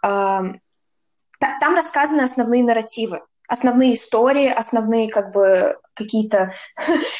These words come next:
ходы, основные тропы, вот всё в мифологии и всё там, ну,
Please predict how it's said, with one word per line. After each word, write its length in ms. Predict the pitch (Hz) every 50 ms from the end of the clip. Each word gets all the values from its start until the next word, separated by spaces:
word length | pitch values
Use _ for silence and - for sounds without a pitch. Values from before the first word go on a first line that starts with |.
| - - - _ _ _ _
ходы, 600 | - - - 233 226 220 208 220 233 254 311 302
основные 580 | - 254 247 - 262 247 240 233 226 220 220 214
тропы, 520 | - 233 240 269 339 349 - 320 277 233 208
вот 140 | 220 214 -
всё 320 | - - - 269 262 269
в 100 | 254 247
мифологии 840 | 247 233 226 - - 214 214 214 254 349 370 349 311 294 247 - 226
и 40 | 226
всё 300 | - - - 247 254 285
там, 340 | 277 269 214 196 196 185 - _ -
ну, 200 | 262 254 -